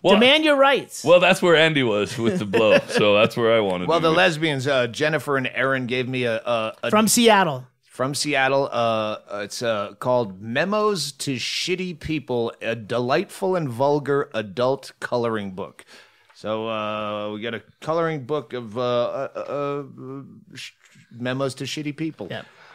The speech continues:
Speaker 3: And that's, uh, am I forgetting anyone? Obviously I am.
Speaker 2: I don't
Speaker 3: There's a
Speaker 2: shit.
Speaker 3: lot of
Speaker 2: You, you
Speaker 3: fucking
Speaker 2: had,
Speaker 3: people
Speaker 2: you,
Speaker 3: there.
Speaker 2: you grabbed all of, uh, everything was in a pile here when I got here, so I don't, I didn't take any notes.
Speaker 3: All right, well, there's the thank yous.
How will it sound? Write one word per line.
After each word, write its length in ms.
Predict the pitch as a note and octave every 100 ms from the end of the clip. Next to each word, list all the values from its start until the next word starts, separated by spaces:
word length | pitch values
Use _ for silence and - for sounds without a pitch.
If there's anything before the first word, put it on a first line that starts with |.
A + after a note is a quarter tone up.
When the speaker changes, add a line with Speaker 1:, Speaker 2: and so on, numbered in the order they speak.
| - _ _ _
Speaker 3:
And 220 | B2 C3
that's, 300 | D#3+ F#3 -
uh, 600 | F3+ E3 D#3 C#3+ B2+ D3 C3
am 200 | C3 C3
I 100 | C3+
forgetting 420 | A#2 A2 D#3+ E3
anyone? 480 | F3 F3 F#3 E3 B2+ -
Obviously 640 | E2 D#2+ F#2 F#2+ D#2 G2
I 160 | G#2+
am. 300 | A#2 C3 G2+ - _ _ _ _ _ _ _ _ _ _ _
Speaker 2:
I 120 | D#3+ E3
don't 120 | F#3
Speaker 3:
There's 120 | G#2+
a 40 |
Speaker 2:
shit. 80 | G2+
Speaker 3:
lot 160 | A#2+ B2+
of 60 |
Speaker 2:
You, 40 | E3
you 40 |
Speaker 3:
fucking 200 | E3+ G3+
Speaker 2:
had, 140 | G#3+ G3+
Speaker 3:
people 120 | F3+
Speaker 2:
you, 120 | A3
Speaker 3:
there. 140 | F#3 F#3
Speaker 2:
you 100 | A#3+
grabbed 340 | G3 G#3+ F#3
all 220 | F#3+ G3 D#3
of, 120 | C#3 -
uh, 60 | D#3 -
everything 280 | G3 A3 G#3
was 100 | F3+
in 80 | E3
a 60 |
pile 400 | C3+ F#3+ F3+ E3
here 160 | D3 C#3+
when 140 | C#3
I 80 | D3
got 180 | D3 C3
here, 160 | C#3+ C3+
so 140 | -
I 80 | D3
don't, 200 | D#3+ D3+
I 80 | D#3
didn't 180 | D#3+ D#3
take 140 | D#3
any 160 | D3+ C#3+
notes. 380 | C3+ B2+ - -
Speaker 3:
All 80 | A2
right, 240 | B2 C3+
well, 220 | F#2 G#2+
there's 280 | G#2 B2+ C3+
the 100 | B2+
thank 400 | C3 D#3+ F#3+ E3
yous. 340 | A#2+ C3 B2